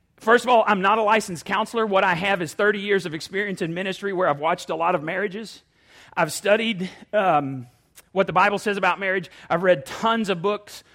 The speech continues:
on counseling. I've counseled pre-, I do premarital counseling. I require that to do a marriage ceremony. And I do a whole lot of counseling of people that are almost, um, they're almost ready for a divorce. I, so I go, it runs the gamut. And,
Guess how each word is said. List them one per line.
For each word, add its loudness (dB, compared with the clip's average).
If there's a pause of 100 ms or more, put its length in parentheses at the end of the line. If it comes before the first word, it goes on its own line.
(220)
on -4
counseling. -2
I've 2
counseled -2
pre-, 0
I 2
do -2
premarital 2
counseling. -4
I 0
require 0
that -4
to -10
do -4
a -2
marriage -6 (120)
ceremony. -2 (520)
And 2
I 4
do 2
a 4
whole 0
lot 2
of -2 (180)
counseling -4
of -6
people -6
that -2
are -4
almost, -2 (500)
um, -2
they're 2
almost 0
ready 0
for -4
a -6
divorce. -6
I, 2
so 0
I 6
go, 0
it -2
runs 0
the -4
gamut. -4 (340)
And, -2